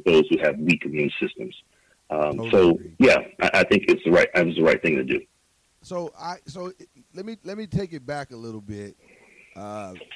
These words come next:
Speaker 2: back to Wednesday. And Wednesday, I was in preparation with, uh, some of my journalist friends in the A C C,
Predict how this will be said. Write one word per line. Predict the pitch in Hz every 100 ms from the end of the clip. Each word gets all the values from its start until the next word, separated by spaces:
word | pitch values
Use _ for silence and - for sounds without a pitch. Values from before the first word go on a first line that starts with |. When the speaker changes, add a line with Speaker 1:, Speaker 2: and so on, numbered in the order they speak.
| - - -
Speaker 2:
back | 143 -
to |
Wednesday. | 127 139 139 123 107 98 92 98 110 _ _ - - - -
And | 113 117 117 117
Wednesday, | 127 156 165 135 127 120 120 120
I | 101
was | 117 117
in | 123 117
preparation | 135 127 113 120 123 - 123 120 120
with, | 107 98
uh, | 95 95 92 92
some | - 117
of | 107
my | 107
journalist | 101 120 123 120 110
friends | 113 120 117 117 113
in | 113
the | 113 113
A | 123
C | - 113
C, | - 117 117 117